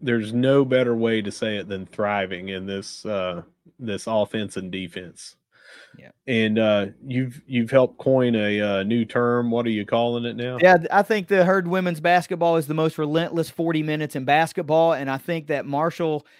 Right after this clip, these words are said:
Speaker 2: should absolutely start branding it that way. Uh,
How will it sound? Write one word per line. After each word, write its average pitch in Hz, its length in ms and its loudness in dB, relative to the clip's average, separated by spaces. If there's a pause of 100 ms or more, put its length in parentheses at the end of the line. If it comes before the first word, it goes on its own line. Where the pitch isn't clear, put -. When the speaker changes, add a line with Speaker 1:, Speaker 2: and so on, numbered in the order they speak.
(160)
Speaker 2:
should 160 280 -2
absolutely 165 1120 0 (200)
start 165 480 0
branding 156 560 0
it 147 200 -6
that 151 260 -2
way. 156 360 0 (480)
Uh, 131 200 -6